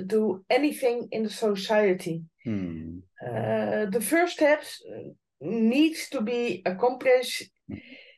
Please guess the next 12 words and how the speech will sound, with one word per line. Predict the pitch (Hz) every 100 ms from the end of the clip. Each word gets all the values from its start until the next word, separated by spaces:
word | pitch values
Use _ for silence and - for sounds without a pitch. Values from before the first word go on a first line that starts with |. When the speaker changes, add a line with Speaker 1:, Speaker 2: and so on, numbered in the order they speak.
| _
Speaker 1:
This | 233 294 294 -
to | 240
make | 226 220 214 - -
everyone | 285 294 302 254 262 -
aware | - 175 165 190 240 415 _ _ _
Speaker 2:
Mm. | 170 90 185
Speaker 1:
that | 226 226 - - 185
different | - 302 302 339 302
people | 311 302 214 190
with | 220 226 - - -
different | 285 285 262 202
disability | 233 269 233 220 220 196 208 208 -